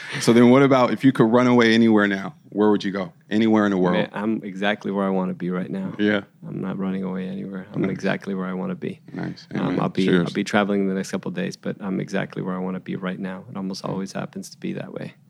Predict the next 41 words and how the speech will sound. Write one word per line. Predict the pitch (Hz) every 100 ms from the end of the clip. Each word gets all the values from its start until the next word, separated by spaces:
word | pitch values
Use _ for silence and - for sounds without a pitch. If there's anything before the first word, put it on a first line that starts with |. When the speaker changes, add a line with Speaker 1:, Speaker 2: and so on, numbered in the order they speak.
| _ -
Speaker 2:
Nice. | 180 160 -
Cheers. | - 95 90 - -
Cheers | - 90 82
to | 87
that. | 87 82 - - -
And | 104
then | 98
one | 110 110
thing | 110 107
you | 104
know | 98
to | 95
be | 95
true. | - 90 82 _ _ - _ _ _ _ _ _ _ _ -
Speaker 1:
Truth. | - 123 - - _ _ _ _ _ 98
Speaker 2:
Mm. | 92 - _ _ _ _ _ _ _ _ _ -
Speaker 1:
Your, | 101 98 95
your | - 101
truth | - 120 113 113
is, | 101 - -
is, | 104 95 - -
is, | 107 95 - -
is | 98
everything, | 98 110 - - 101 _ _
really. | 95 107 101
Speaker 2:
Mm. | -
Speaker 1:
It's | - -
your, | 101 98 98 107
it's | - -
your | 95
passion. | - 107 104 -
It's | 95 -
your | 98
calling. | 104 101 101 101
It's, | 98 - - - - - - _
you | - 98
know, | 92
your | 95 95
honesty. | 104 104 - - 98
It's | 98 - -
your, | 101 98 98